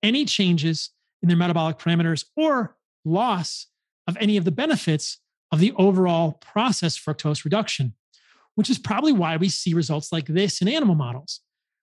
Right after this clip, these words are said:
Substituting honey for refined carbohydrates protects rats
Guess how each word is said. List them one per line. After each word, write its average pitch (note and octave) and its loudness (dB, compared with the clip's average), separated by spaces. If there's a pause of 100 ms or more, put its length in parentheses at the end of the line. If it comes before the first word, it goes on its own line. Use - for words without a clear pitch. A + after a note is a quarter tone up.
(120)
Substituting G3+ 2
honey G3+ 2
for F3+ 0
refined F3+ 0
carbohydrates E3+ 0
protects - -4
rats F#3+ 0